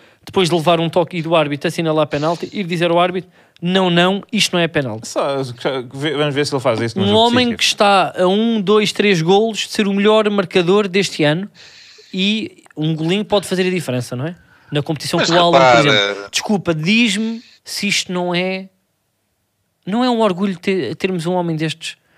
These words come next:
Speaker 1: eh, em Portugal.
Speaker 3: Hum.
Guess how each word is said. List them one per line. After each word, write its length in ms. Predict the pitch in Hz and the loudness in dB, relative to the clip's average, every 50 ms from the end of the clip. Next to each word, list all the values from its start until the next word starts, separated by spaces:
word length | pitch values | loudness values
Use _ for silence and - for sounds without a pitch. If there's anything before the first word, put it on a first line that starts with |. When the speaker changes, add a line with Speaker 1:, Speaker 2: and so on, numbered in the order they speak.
| _ _ _ _ - - | _ _ _ _ -14 -8
Speaker 1:
eh, 560 | 151 151 147 143 143 143 139 135 - - 165 | -6 -4 -4 -2 -2 -2 -2 -4 -4 -4 -4
em 60 | 170 | -4
Portugal. 500 | 156 - - - 175 185 180 170 147 - _ _ _ _ _ _ _ _ _ _ _ - 170 | -4 -8 -8 -6 -6 -4 -4 -6 -8 -12 _ _ _ _ _ _ _ _ _ _ _ -20 -20
Speaker 3:
Hum. 340 | 175 175 170 170 170 - | -18 -18 -18 -18 -18 -18